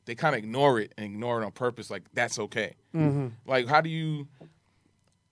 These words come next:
Speaker 1: how do you, uh, maintain your, your, your, your, you know, your composure, your intelligence, but,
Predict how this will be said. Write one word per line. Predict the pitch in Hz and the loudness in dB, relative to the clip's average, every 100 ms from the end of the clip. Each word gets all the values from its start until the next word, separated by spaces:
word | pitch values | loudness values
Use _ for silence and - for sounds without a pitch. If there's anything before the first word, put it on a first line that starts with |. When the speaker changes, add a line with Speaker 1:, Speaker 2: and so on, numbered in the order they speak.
| _ _ | _ _
Speaker 1:
how | - 151 | -2 0
do | 165 | 0
you, | 160 156 120 | -2 -4 -2
uh, | 139 131 | 0 0
maintain | 120 135 139 156 139 131 | 0 -2 -2 -2 -2 0
your, | 123 120 | 0 -2
your, | 113 123 127 | -2 -6 -6
your, | 117 127 123 | -6 -6 -6
your, | 117 120 120 - - - | -8 -6 -6 -8 -14 -8
you | 135 | -4
know, | 110 101 | -4 -4
your | 104 131 | -4 -4
composure, | - 120 143 143 135 120 104 - _ _ _ _ _ | -2 -2 2 4 2 -2 -4 -8 _ _ _ _ _
your | 110 110 | -6 -6
intelligence, | 101 143 139 131 113 101 - - _ _ _ | -2 2 2 2 -4 -8 -10 -20 _ _ _
but, | 104 117 104 | -4 -2 -2